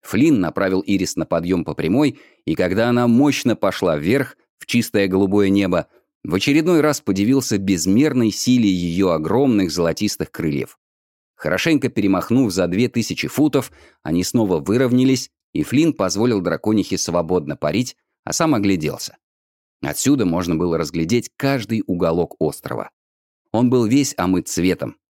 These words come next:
От искрящей белых заснеженной пиков гор, ошеломляющей и чудовищной, до густого темного исполинского леса,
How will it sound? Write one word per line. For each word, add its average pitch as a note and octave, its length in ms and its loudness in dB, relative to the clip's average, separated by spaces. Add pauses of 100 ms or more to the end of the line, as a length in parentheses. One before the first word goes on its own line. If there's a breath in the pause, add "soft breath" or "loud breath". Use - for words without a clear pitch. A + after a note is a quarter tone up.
(360)
От D2 180 -6
искрящей F#2+ 500 -2
белых F#2 340 -2
заснеженной E2 580 -2
пиков F2 400 -4
гор, F2 380 -2
ошеломляющей E2+ 840 -2
и E2 200 -6
чудовищной, G#2 760 -2 (360 soft breath)
до E2 140 -4
густого C#3 440 0
темного B2+ 460 2
исполинского F#2 920 0
леса, E2+ 460 0